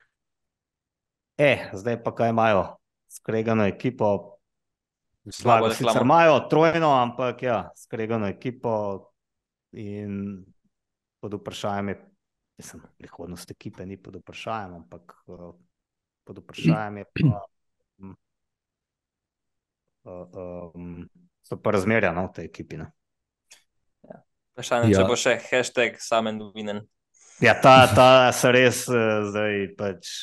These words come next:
Speaker 1: je izpadel zelo.
Speaker 2: Čeprav jaz imam še eno teorijo, tako malo noro, ne. Kva pa, če je vse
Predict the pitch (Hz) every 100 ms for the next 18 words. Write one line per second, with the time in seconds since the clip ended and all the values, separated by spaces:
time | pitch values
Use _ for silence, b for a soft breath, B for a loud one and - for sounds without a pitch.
0 | - 107 98 95 98 92 - - 110 95
1 | 92 87 87 92 90 85 - - B B
2 | B B B B _ - - 151 127 156
3 | 156 139 143 135 120 123 123 120 107 113
4 | 107 110 110 113 117 107 107 - B B
5 | B B B - 165 190 - 156 - -
6 | _ _ _ - 131 113 - - 160